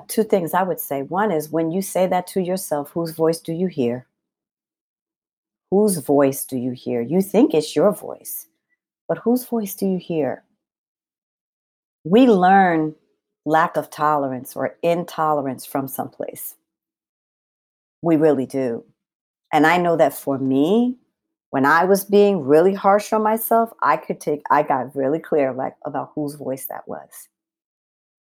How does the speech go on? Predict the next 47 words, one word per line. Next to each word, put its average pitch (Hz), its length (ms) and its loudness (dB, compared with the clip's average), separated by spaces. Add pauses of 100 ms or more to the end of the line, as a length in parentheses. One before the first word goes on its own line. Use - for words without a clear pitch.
(800)
which 156 220 -2
is 156 100 -10
part 165 420 2
of 151 120 -4
this, 156 260 -4
this - 220 -12
healing 156 440 0
work 127 180 -6
we're 143 80 -12
talking 131 380 -12
about, - 260 -14
right? 143 180 -4
'Cause - 200 -16
we're, 143 200 -2
all 220 200 4
of 135 60 -6
this 143 260 -4
really 135 180 -2
is 131 140 -10
a 139 60 -6
conversation 139 640 -8
of 127 80 -14
how 151 160 -2
do 139 80 -4
we 135 100 -8
do 139 220 -4
the, 127 220 -8
how - 120 -6
do 170 80 2
we 147 60 0
do 139 140 -8
the 139 100 -14
healing 143 440 -4
work 113 220 -10
that 143 180 -6
gives 151 260 0
us - 280 -6 (480)
greater 139 200 2
capacity 131 720 -4
to - 140 -12
have, 123 540 -8 (360)
be, 151 160 6
and 123 140 0
do 143 140 4
what 127 180 0
we 131 100 0
want, 127 440 -2